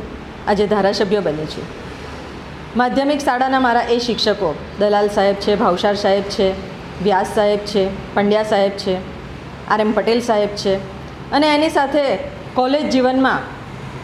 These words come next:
જેમણે મને એમ બી બી એસમાં માર્ગદર્શન પૂરું પાડ્યું એવા હું ડૉક્ટર કમલ પાઠક સાહેબને તો કેમ નહીં ભૂલી શકું. અને સાથે જ્યારે એમ ડીનો અભ્યાસ કરવા ગઈ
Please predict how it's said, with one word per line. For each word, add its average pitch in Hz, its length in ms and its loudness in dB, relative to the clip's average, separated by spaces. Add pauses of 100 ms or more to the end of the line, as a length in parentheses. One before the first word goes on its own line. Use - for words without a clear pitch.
(240)
જેમણે 247 240 2
મને 240 260 4 (400)
એમ 226 120 4
બી 254 140 4
બી 254 140 4
એસમાં 247 260 2
માર્ગદર્શન 233 500 2
પૂરું 196 240 2
પાડ્યું 170 320 0 (320)
એવા 269 200 4
હું 269 120 2
ડૉક્ટર 208 360 0
કમલ 190 200 2
પાઠક 226 340 -2
સાહેબને 247 300 2
તો 269 80 0
કેમ 285 220 2
નહીં 277 140 2
ભૂલી 175 240 2
શકું. 160 260 -6 (720)
અને 220 160 2
સાથે 226 340 2 (400)
જ્યારે 254 220 2
એમ 226 180 4
ડીનો 302 280 4
અભ્યાસ 233 280 0
કરવા 208 320 2
ગઈ 220 160 4